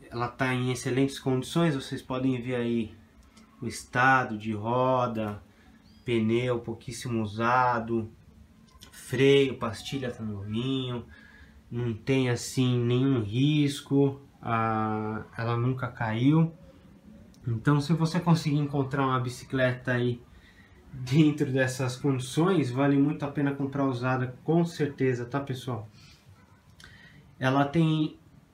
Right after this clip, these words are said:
total nove quilos e meio essa bike, nove ponto quatro, nove ponto cinco. Eu optei por colocar a menor quantidade de peso possível nela, então eu coloquei uma bolsa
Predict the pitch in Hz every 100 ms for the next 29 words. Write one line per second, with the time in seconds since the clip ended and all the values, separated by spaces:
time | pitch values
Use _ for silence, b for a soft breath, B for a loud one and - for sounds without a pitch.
0 | - 202 202 165 156 151 143 147 139 139
1 | - 165 147 139 135 151 180 143 - 127
2 | 120 135 165 165 165 - - - - -
3 | - - - - - 151 143 143 139 127
4 | 131 127 120 127 120 117 - 139 160 151
5 | 143 127 123 123 120 127 123 - 180 202
6 | 208 - B B B - - _ _ -
7 | - 147 156 175 151 - B B B -
8 | 151 - 156 151 156 139 156 147 135 147
9 | 147 143 123 - - - - _ - -
10 | - 135 147 147 175 214 214 185 170 143
11 | 147 135 131 131 143 135 - - - 170
12 | 147 123 123 156 185 147 131 165 156 156
13 | 143 160 151 127 143 147 143 147 131 120